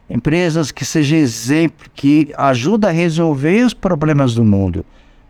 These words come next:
Que tenha propósito, né? Então tem essas empresas. Eu achei muito bacana tudo que o, que o Pedro, o Paulo Vera escreveu no noventa e nove, o seu irmão deu o livro de presente pra mim.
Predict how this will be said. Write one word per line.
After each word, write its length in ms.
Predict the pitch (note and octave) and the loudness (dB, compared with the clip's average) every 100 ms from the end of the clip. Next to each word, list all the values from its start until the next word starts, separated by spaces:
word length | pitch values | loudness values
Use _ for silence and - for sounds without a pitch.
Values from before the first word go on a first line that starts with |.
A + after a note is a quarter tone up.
| _ - - - | _ -20 -20 -6
Que 80 | C3+ | -4
tenha 300 | - E3+ E3+ | 0 0 0
propósito, 1000 | - F3 - - C#3+ C3 G#2 - F#2 E2 - | -2 -4 -4 0 2 2 0 -6 -10 -10 -6
né? 300 | G2+ A#2 C3 | -2 0 0
Então 300 | A2 - C3 | -2 0 0
tem 420 | A2 C3 D3 A#2+ | 0 0 2 2
essas 260 | G2 G#2+ G2 | 2 0 -2
empresas. 680 | G2+ A2+ G#2+ F#2+ F2+ F2 - _ _ - _ - - - | -2 0 0 0 -2 -6 -14 _ _ -20 _ -20 -14 -2
Eu 140 | A2+ | 0
achei 260 | B2 - C3 | 2 2 0
muito 160 | E3 - | 0 0
bacana 840 | D3 B2+ - D3+ D#3+ B2+ G2 F2+ - - | -2 -2 0 2 2 2 0 -2 -12 -6
tudo 240 | C#3+ C3+ | -2 -2
que 220 | A2+ - B2 | -2 0 2
o, 420 | A2 F#2+ F#2 F2+ - - - - - | 4 2 2 -2 -10 -20 -20 -20 -4
que 140 | A2 | 0
o 100 | F#2+ F#2+ - | 0 -2 -6
Pedro, 380 | - A#2+ G#2+ F#2 - | -2 0 2 0 -2
o 360 | G2 F#2 F2+ | 0 2 0
Paulo 300 | - B2 A#2 | 2 2 2
Vera 240 | G2+ A#2+ A2 | 2 2 0
escreveu 640 | G2+ A#2 G#2 G2 G#2+ G2+ | -2 0 0 2 0 0
no 100 | F#2+ | 0
noventa 400 | F#2 F#2 G2 F#2 | 2 2 2 2
e 60 | F2 | 2
nove, 560 | F#2 A2+ B2+ G#2+ G2 | 4 4 2 2 0
o 80 | F2+ | 0
seu 180 | - A#2+ | 0 0
irmão 260 | G#2 A2+ | 2 2
deu 200 | G2+ G#2 | 2 2
o 20 | G2+ | 2
livro 220 | G2 G2 | 0 0
de 80 | - | -2
presente 400 | G2 F#2+ F#2+ - | -2 0 -2 0
pra 120 | F#2 | 0
mim. 200 | A2+ | 2